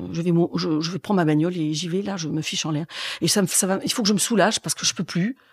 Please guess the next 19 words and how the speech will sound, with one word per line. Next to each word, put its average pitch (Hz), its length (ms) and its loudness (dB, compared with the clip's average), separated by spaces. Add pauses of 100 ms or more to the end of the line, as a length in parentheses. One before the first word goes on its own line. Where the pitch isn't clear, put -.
Je - 100 -16
peux 269 120 0
plus 240 240 6
vivre 233 200 6
avec 160 180 2
ça. 233 180 4
C'est, 170 460 0
c'est, - 340 0
c'est. » - 240 -6 (960)
Alors, 170 120 4
je 208 80 6
m'assois. 185 600 4 (1160)
Elle 190 140 6
a 185 60 6
pas 302 120 4
été 302 160 0
pleine 226 240 0
de 196 60 2
compassion. 160 680 -4